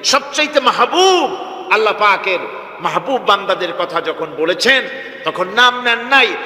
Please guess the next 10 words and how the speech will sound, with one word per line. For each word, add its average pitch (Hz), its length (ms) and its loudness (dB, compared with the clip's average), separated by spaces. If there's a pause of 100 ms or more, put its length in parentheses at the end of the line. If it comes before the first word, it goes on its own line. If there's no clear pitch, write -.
(120)
আব্দুন 220 440 2
শব্দ 190 340 -2
ব্যবহার 160 380 0
করেছেন, 127 420 -8 (760)
গোলাম 175 320 4 (100)
বলেছেন, 120 320 -8 (220)
বান্দা 226 380 4
বলেছেন, 156 380 -4 (520)
আমার 170 260 -2
বান্দা। 156 480 -4